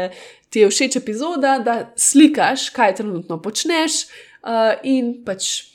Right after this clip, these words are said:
pritisneš gor, katero epizodo, a, poslušaš, a ne, dodaš zraven in me tegaš, ker z, z veseljem to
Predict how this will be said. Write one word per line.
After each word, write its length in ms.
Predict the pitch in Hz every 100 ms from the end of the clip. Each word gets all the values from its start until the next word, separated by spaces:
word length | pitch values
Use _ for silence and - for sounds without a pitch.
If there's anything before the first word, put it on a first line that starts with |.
| _ -
pritisneš 560 | 233 240 233 202 190
gor, 220 | 196 180 180
katero 220 | 196 180
epizodo, 640 | 180 226 302 302 240 226 - - _ -
a, 220 | 208 196
poslušaš, 680 | 214 220 240 233 220 190 190
a 80 | 175
ne, 160 | 185 185
dodaš 460 | 180 175 185 -
zraven 640 | 190 202 247 240 226 220 220 - - _ -
in 140 | 226 233
me 100 | 240 -
tegaš, 520 | 269 294 247 262 302
ker 140 | - 233
z, 280 | 214 214 220
z 80 | 226
veseljem 460 | 214 233 214 226
to 140 | 226